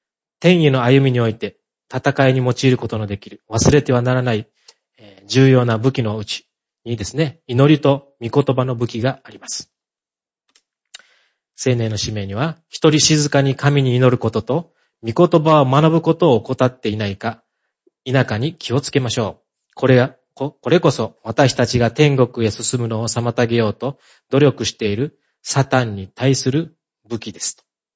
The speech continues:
信仰の祈りは敵のどんな攻撃にも耐えることができる武器なのです。そしてもう一つ、イエスは聖書の御言葉をもってサタンに応じられた。「こう書かれている」とイエスは言われた。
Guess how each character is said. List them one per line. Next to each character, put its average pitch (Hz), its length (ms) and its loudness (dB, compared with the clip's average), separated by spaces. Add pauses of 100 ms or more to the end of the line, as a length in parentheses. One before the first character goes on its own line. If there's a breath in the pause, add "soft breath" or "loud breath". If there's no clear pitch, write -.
(1700)
信 139 320 0
仰 135 200 2
の 131 100 4
祈 131 160 2
り 131 80 2
は 127 140 2
敵 143 280 -4
の 135 120 2
ど 160 140 4
ん 180 80 2
な 151 120 2
攻 151 240 2
撃 135 200 -4
に 131 80 -2
も 143 140 -2
耐 160 220 2
え 151 40 6
る 127 80 0
こ 113 120 -4
と 113 80 -6
が 104 120 -4
で 98 120 -8
き - 120 -14
る 151 260 -4 (100)
武 120 120 -6
器 113 100 -10
な 98 100 -8
の 92 100 -14
で - 100 -20
す。 - 300 -6 (520)
そ - 80 -20
し - 40 -20
て 101 100 -18
も 101 140 -8
う - 20 -6
一 98 160 -12
つ、 165 300 -8 (880)
イ 131 120 2
エ 135 80 6
ス - 140 0
は 123 140 2
聖 156 220 6
書 143 140 4
の 131 100 2
御 135 100 2
言 143 260 0
葉 147 120 4
を 143 40 2
も 151 100 2
っ 160 160 -4
て 180 120 0
サ 135 180 0
タ 131 140 0
ン 113 100 -2
に 110 100 -6
応 107 160 -2
じ 104 120 -6
ら 92 100 -10
れ 98 80 -18
た。 - 180 -20 (640)
「こ 175 260 2
う - 40 -2
書 147 60 -2
か 160 140 2
れ 147 120 2
て 131 120 -4
い 104 80 -2
る」 - 160 -20 (200)
と 143 340 -6
イ 123 120 2
エ 123 60 6
ス - 140 -2
は 123 140 0
言 117 120 -10
わ 107 80 -6
れ 104 80 -14
た。 - 200 -20